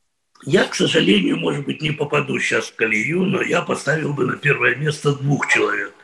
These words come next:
Это Звягинцева и, э, Тодоровского. Вот эти две разные ипостаси,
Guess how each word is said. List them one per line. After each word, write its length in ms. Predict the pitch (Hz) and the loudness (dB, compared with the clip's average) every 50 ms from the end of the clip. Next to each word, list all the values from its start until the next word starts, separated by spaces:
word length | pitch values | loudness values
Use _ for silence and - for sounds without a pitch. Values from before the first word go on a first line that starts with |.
| - - - - - - - | -20 -18 -14 -12 -12 -12 -2
Это 640 | - - - 127 - - 131 123 - - - - - - _ _ _ _ _ _ _ _ _ _ _ _ _ _ _ | 2 2 2 2 4 4 4 4 4 2 -2 -6 -8 -14 _ _ _ _ _ _ _ _ _ _ _ _ _ _ _
Звягинцева 880 | - 120 123 - 160 190 190 233 233 214 - - 214 226 214 - 214 - - _ _ _ _ _ _ _ _ _ _ _ _ _ _ _ _ - - | -2 2 4 6 6 6 6 4 4 2 2 2 0 2 2 0 -2 -4 -10 _ _ _ _ _ _ _ _ _ _ _ _ _ _ _ _ -10 -2
и, 400 | - 151 170 190 208 269 277 - | 0 4 6 6 6 6 2 0
э, 1120 | - 143 151 151 - 151 147 143 143 147 71 71 71 - - - 65 65 65 - - 123 123 110 - | 2 4 4 6 6 6 4 4 2 2 2 2 2 0 0 0 -2 -2 -4 -4 -6 -6 -8 -6 2
Тодоровского. 680 | - 160 156 151 147 151 123 - - - - - - - _ _ _ _ _ _ _ _ _ _ _ _ _ - | 2 4 4 6 4 4 2 2 -4 -8 -10 -12 -14 -16 _ _ _ _ _ _ _ _ _ _ _ _ _ -6
Вот 200 | - 139 - - | -4 -4 0 2
эти 180 | 156 151 - 139 | 0 2 2 0
две 220 | 127 135 156 175 - | 2 4 6 6 6
разные 480 | 147 170 160 151 - 120 135 131 127 | 6 4 4 2 0 -4 -2 -2 -2
ипостаси, 720 | 127 - 135 123 - - - 220 311 208 - - - - | -2 -2 -4 -4 -4 -2 0 0 0 0 -2 -8 -14 -16